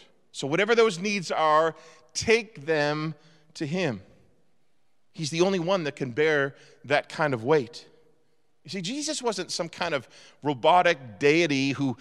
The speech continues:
floated from town to town handing out miracles like it was some kind of cosmic vending machine. No. See, Jesus, he, he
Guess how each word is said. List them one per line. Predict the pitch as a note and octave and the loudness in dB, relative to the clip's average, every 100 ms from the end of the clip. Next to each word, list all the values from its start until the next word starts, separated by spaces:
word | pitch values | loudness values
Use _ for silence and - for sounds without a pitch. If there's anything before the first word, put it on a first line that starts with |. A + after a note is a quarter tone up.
| - | -14
floated | - - F3 F#3+ F3+ | -18 2 4 6 4
from | - C#3 | 2 -8
town | - F3+ F#3 F#3+ F3+ | 2 6 8 6 4
to | |
town | D#3+ - E3 D#3+ | -2 2 4 4
handing | D#3+ F3 F3+ E3+ | 4 2 2 2
out | E3 | 0
miracles | D#3+ E3+ E3+ E3 C#3+ C3+ | 0 -2 -2 -2 -4 -2
like | D3 D#3 | -4 -4
it | |
was | C#3 | -8
some | - D3+ | -8 -6
kind | F3 D#3 | -4 -4
of | C3 - - - | -6 -12 -20 -6
cosmic | - F3 D#3 D#3+ B2 | 2 2 2 -6 -6
vending | A#2 D3+ F3+ E3 B2+ | -4 -2 -2 -4 -4
machine. | G#2 - G2+ D#2+ - _ _ | -4 -6 -6 -10 -18 _ _
No. | B3+ D#4 A#3+ - - - _ _ | -10 -6 -6 -8 -14 -20 _ _
See, | - G3+ | -6 -4
Jesus, | F3+ C#4 C#4+ G3+ F3 - - _ _ _ | -2 0 0 -2 -4 -6 -12 _ _ _
he, | - F#3+ - _ _ | -10 -10 -10 _ _
he | G#3+ G3+ | -4 -4